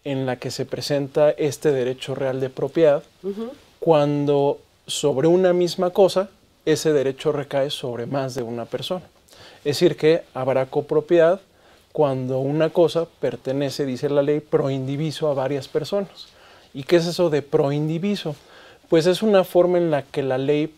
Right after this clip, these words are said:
Speaker 1: pretende establecer que, aunque se trate de una cosa,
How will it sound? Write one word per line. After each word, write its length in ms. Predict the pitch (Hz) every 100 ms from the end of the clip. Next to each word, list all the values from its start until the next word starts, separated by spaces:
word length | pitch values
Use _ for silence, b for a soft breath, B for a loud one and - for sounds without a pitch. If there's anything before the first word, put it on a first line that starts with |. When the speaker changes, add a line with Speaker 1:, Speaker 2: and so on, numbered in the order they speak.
| -
Speaker 1:
pretende 540 | 143 135 - 147 151
establecer 680 | 147 151 123 123 - 143 135
que, 320 | 139 147 151 _ _
aunque 680 | 123 123 123 - 135 135 - _ -
se 200 | - 143
trate 360 | 165 190 254
de 80 | 196
una 280 | 180 175 160
cosa, 380 | - 127 151